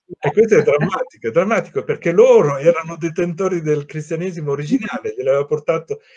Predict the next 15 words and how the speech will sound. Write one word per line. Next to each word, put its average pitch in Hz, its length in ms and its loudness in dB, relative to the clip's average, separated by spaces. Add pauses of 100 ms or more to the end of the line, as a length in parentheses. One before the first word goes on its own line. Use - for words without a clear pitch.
(200)
San 165 300 -4
Tommaso, 185 400 0
e 143 60 4
ancora 202 680 2
facevano 165 540 -4
le 139 160 -2
loro 139 280 0
liturgie 135 540 -12
in 120 60 -12
aramaico, 120 640 -10
i 110 100 -10
canti, 117 640 -6
tutto - 320 -18
quanto, 101 440 -8
no? 131 160 -12